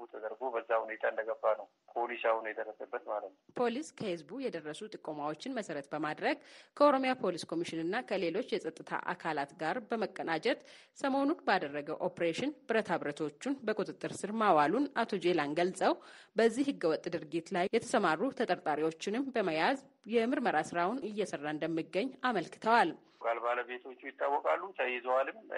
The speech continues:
Speaker 1: በቁጥጥር ስር ውለው ጉዳያቸው እየተጣራ ነው ያለው። እነዚህ ሰዎች ከአሸባሪው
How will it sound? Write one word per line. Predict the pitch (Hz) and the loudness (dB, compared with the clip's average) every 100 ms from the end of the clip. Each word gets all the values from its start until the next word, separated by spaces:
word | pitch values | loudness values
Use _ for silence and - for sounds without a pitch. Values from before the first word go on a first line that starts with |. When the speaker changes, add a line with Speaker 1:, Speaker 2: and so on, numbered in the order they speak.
| 120 117 | -2 -2
Speaker 1:
በቁጥጥር | 117 113 - 123 | -6 -8 -10 -10
ስር | - 123 | -6 -4
ውለው | 123 147 170 - | 0 0 0 -4
ጉዳያቸው | 113 120 117 117 123 | -4 2 2 2 -6
እየተጣራ | 113 - 117 113 113 | -8 -4 0 2 2
ነው | 110 | 0
ያለው። | 104 - - 135 | -8 -12 -14 -12
እነዚህ | 131 135 131 175 | -4 -4 -4 -4
ሰዎች | 165 165 226 - - | -2 0 -2 -4 -12
ከአሸባሪው | - 120 117 117 120 131 - 127 135 139 | -2 2 4 2 0 -6 -2 -4 -2 -6